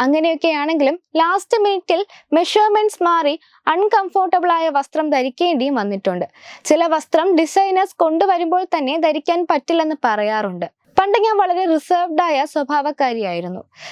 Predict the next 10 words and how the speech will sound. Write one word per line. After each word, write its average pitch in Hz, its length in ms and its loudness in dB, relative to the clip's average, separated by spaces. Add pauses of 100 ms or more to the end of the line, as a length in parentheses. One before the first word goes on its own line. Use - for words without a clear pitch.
ചിലരൊക്കെ 359 480 2
പണ്ട് 330 340 0
പറയുമായിരുന്നു 311 720 0 (100)
എനിക്ക് 294 320 0
ഭാമയുടെ 320 580 0
ചായയാണെന്ന്. 208 760 -6 (240)
അതുപോലെ 427 420 2
എൻ്റെ 370 260 2
അമ്മ 339 240 0
തന്നെ 330 300 0